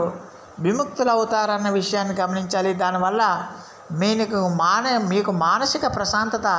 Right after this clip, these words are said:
చేకూరుతుందన్న విషయాన్ని గమనించాల్సిన అవసరం ఎంతైనా ఉంటుంది.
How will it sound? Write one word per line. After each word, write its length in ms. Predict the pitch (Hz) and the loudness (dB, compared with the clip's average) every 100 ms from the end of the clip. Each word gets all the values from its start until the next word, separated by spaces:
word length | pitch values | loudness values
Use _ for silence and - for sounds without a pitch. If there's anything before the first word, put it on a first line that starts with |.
| - - - - - - | -2 -10 -16 -20 -16 -2
చేకూరుతుందన్న 840 | - 233 247 240 233 226 208 202 190 | 4 4 4 2 2 0 0 0 0
విషయాన్ని 440 | 180 190 202 190 | 0 0 0 0
గమనించాల్సిన 720 | 185 180 185 180 175 170 180 | 0 0 0 2 0 0 0
అవసరం 400 | 165 160 - 254 311 311 - - - - 165 | 0 0 -2 0 0 -2 -12 -20 -20 -8 -2
ఎంతైనా 460 | 175 180 175 165 | -2 0 0 0
ఉంటుంది. 420 | 151 147 139 131 | -2 -4 -8 -12